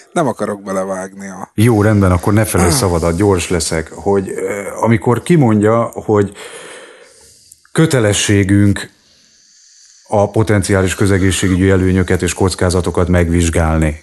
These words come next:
Speaker 2: Kötelességünk nekik, mint szabályozóknak. És ilyenkor mindig eszembe jut, a, <laughs> amit a Nemzeti Egészségfejlesztési Intézet adott be a bíróságra beadványt, hogy hát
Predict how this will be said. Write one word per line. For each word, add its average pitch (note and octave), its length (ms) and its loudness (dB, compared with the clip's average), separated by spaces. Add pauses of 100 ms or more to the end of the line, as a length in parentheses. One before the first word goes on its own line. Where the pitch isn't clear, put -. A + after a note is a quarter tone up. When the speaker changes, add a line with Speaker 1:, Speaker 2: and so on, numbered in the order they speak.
Speaker 2:
Kötelességünk E2+ 1120 0
nekik, G2 300 -2
mint E2+ 160 -2
szabályozóknak. E2 680 0
És - 140 -2
ilyenkor G#2+ 240 2
mindig C#3+ 320 4
eszembe G#2 380 2
jut, G#2+ 240 4
a, G2 400 2 (120)
<laughs> A2 260 0
amit A2 220 0
a B2 180 2 (440)
Nemzeti A2+ 420 2
Egészségfejlesztési F#2+ 840 0
Intézet F#2 440 2
adott F#2 260 0
be F2+ 120 2
a F2 60 2
bíróságra F#2 640 0
beadványt, F#2+ 640 2
hogy G2 260 -2 (640)
hát - 240 -2